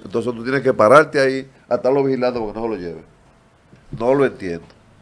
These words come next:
con toda sinceridad. Entonces, eh, otra noticia, finalmente veo aquí, y esta es mucho más interesante.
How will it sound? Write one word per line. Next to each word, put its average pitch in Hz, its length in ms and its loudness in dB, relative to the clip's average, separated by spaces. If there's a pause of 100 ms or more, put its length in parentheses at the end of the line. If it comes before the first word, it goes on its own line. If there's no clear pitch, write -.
(480)
con 101 140 -10
toda 131 260 0
sinceridad. 87 580 -12 (580)
Entonces, 131 580 -4 (840)
eh, 113 460 0 (1900)
otra 110 260 -2
noticia, 120 560 -4 (320)
finalmente 113 640 -2
veo 113 240 2
aquí, 104 340 -4 (1400)
y 101 120 -4
esta 131 320 2
es 131 400 0 (120)
mucho 104 280 -8
más 123 600 -6 (1040)
interesante. 113 960 -4